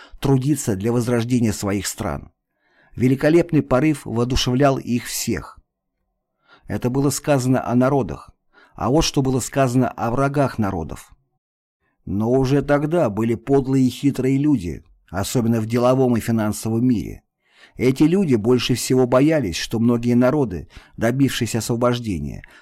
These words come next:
пойдут по пути социалистической цивилизации и гуманности, и поэтому пользовались всяким удобным случаем,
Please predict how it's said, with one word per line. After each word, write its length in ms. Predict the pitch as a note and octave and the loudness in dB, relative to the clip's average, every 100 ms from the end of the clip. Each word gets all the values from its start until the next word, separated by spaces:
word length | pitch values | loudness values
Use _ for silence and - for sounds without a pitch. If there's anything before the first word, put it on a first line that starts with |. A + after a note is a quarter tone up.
| - | -6
пойдут 400 | A#2+ C3+ D3+ G3+ | 0 2 2 0
по 80 | C#3 | -2
пути 320 | C3+ C3+ D#3 | -2 0 -2
социалистической 880 | C#3+ A#2+ B2+ A#2+ - C#3+ C#3 - A#2+ | -2 -4 -2 -2 -2 -4 -4 -2 -4
цивилизации 800 | A2 B2 B2+ C#3 D#3 D3 - A2+ | 0 0 2 2 2 0 0 -4
и 40 | |
гуманности, 880 | A#2 C#3 C#3 A2 E2 E2+ - - - _ _ _ | 0 2 2 2 -2 -6 -12 -16 -18 _ _ _
и 140 | - A2+ | -6 -2
поэтому 500 | B2 D3 D#3+ A#2 G#2 | 2 2 2 -2 0
пользовались 540 | C3 C3 A#2 A#2 A2 | 2 2 2 0 -2
всяким 540 | - - C3+ C3 A#2+ | -6 0 0 0 -2
удобным 420 | A2+ A#2 G#2+ G#2+ G#2 | 0 0 0 -2 -4
случаем, 600 | - D3 C#3+ - D#2 | -2 -2 -2 -6 -8